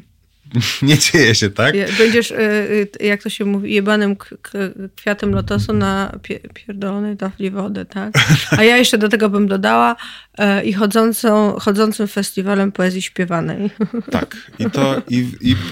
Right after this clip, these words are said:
Speaker 1: miałem taki plan i okazuje się, że w rzeczywistości pierwsza reakcja, czyli właśnie to znowu coś tam, e,
Speaker 2: Mhm.
Speaker 1: jest, jest silniejsza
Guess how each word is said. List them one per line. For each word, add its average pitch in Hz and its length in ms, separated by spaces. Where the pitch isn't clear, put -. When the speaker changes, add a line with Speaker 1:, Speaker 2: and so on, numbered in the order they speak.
Speaker 1:
miałem 135 460
taki 127 220
plan 135 400
i 147 360
okazuje 135 540
się, 143 160
że 135 120
w 127 60
rzeczywistości 131 1000
pierwsza 151 340
reakcja, 123 480
czyli 107 200
właśnie 107 280
to 101 220
znowu 95 440
coś 98 260
tam, 147 400
e, 113 120
Speaker 2:
Mhm. 110 240
Speaker 1:
jest, 175 300
jest 117 340
silniejsza 135 680